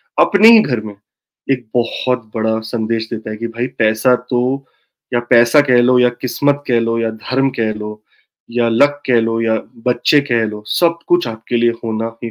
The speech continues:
होना है। आप, depend करता है आप एनर्जी किस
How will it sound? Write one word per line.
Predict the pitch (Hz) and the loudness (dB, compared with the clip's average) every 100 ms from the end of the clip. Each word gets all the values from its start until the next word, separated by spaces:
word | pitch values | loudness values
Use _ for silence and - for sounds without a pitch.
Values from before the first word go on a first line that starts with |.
| 110 | -10
होना | 101 101 | -14 -14
है। | 101 _ _ _ _ _ _ _ _ _ _ _ _ _ _ _ - - | -16 _ _ _ _ _ _ _ _ _ _ _ _ _ _ _ -4 2
आप, | 143 - _ | 2 0 _
depend | 135 143 165 165 | -6 2 4 4
करता | 151 151 | 4 4
है | |
आप | 135 | 4
एनर्जी | 120 123 135 | 2 2 -2
किस | 143 135 - - | -4 -4 -8 -16